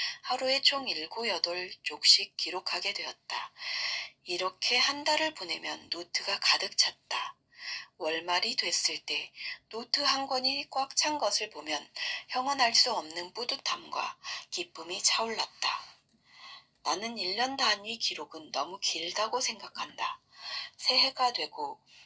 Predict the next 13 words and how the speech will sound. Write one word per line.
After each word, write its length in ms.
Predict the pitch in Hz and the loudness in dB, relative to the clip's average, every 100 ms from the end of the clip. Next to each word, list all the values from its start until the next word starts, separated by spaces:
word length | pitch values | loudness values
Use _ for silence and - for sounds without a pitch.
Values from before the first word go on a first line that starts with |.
| _ | _
다이어리를 720 | - 185 214 208 185 180 214 | 2 4 4 4 2 0 4
작성하다 720 | 233 - - 233 233 202 156 | 4 4 2 0 0 -2 -4
보면 400 | - - 151 - - - - - | -6 -14 -14 -14 -18 -14 -14 -8
한두 320 | - 262 277 | -6 -4 -2
달을 300 | - 190 202 | 0 0 0
넘기기 600 | 208 156 156 165 165 - | -2 -2 -6 -10 -8 -6
힘들다. 720 | 208 220 202 - - - - - - - - - - | -6 -8 -12 -12 -4 -2 -2 -8 -16 -12 -12 -12 -8
꾸준히 600 | 254 247 254 247 254 240 | -2 -2 0 2 2 4
잘 360 | - - 196 | 6 6 4
써나간다고 1200 | 214 226 254 269 247 240 226 233 226 220 247 247 | 2 2 2 2 2 -2 -4 -6 -6 -4 -4 0
해도 480 | 262 - - - - - - - - | 0 0 -4 -10 -12 -12 -8 -8 4
시중의 600 | - 254 240 240 240 262 | 8 8 6 0 -2 -2
다이어리로는 1000 | 254 180 180 190 170 180 165 147 156 139 | 0 0 0 -2 -4 -6 -8 -8 -10 -12